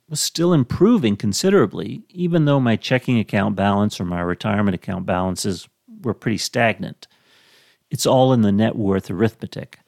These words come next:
Assets minus debts equal net worth. My assets were pretty much the same, but the debt was going down. So that meant that my net worth was growing.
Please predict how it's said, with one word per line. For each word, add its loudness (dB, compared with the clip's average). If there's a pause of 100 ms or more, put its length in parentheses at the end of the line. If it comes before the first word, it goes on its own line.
(380)
Assets -2
minus 0
debts -2 (160)
equal -4
net -4
worth. 0 (640)
My -2
assets -2
were -2
pretty 0
much 0
the -10
same, 0 (420)
but -6
the -8
debt 2
was -4
going -4
down. -10 (240)
So -4
that 0
meant -2
that -6
my -4
net -4
worth -8
was -12
growing. -4